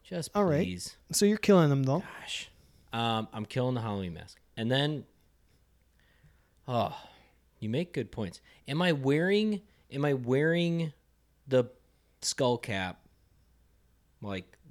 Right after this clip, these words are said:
Speaker 1: with the catcher's mask? Or am I only wearing the catcher's mask?
Speaker 2: Both.
Speaker 1: I'm wearing both.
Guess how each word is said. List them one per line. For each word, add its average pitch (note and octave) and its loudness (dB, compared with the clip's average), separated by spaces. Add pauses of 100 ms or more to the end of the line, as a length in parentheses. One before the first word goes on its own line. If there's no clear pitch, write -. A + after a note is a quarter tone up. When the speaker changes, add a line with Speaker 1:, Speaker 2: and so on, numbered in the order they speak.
Speaker 1:
with A2 -2
the G#2+ -6
catcher's F#2+ -8
mask? D#2 -16 (360)
Or A2 -6
am A2+ -2
I A#2 -2
only C3+ 0
wearing A2+ 0
the G2+ -4
catcher's F#2+ -12
mask? C2 -14
Speaker 2:
Both. E3+ 2 (500)
Speaker 1:
I'm G2+ -4
wearing A2 0
both. F2+ -8